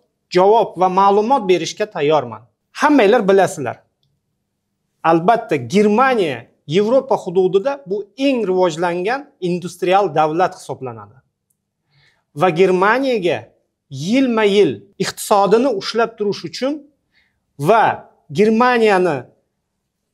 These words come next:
ko'p kompaniyalarini, zavodlarini ishlatib turish uchun albatta ish kuchi kerak. Qanday ish kuchi degan savolga javobim tayyor.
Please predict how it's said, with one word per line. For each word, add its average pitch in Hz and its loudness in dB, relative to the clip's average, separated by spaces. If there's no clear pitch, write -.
ko'p 294 2
kompaniyalarini, 196 2
zavodlarini 233 2
ishlatib 247 -2
turish 190 0
uchun 240 -8
albatta 165 -2
ish - -10
kuchi - -16
kerak. 123 -4
Qanday 285 2
ish - -6
kuchi - 0
degan 175 0
savolga 170 -2
javobim 165 0
tayyor. 151 -4